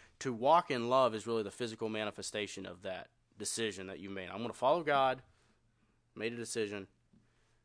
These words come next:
now walk in love. And in the ver-, in the first verse, it says, "Be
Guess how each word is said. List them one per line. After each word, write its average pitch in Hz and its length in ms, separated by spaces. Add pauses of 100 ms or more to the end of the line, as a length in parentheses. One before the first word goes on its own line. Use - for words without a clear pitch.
(320)
now 107 120
walk 123 300
in 107 160
love. 101 320 (1120)
And 117 260
in 117 100
the 113 80
ver-, 127 220
in 123 60
the 117 60
first 156 300
verse, 147 240
it 113 60
says, 113 240
"Be 139 380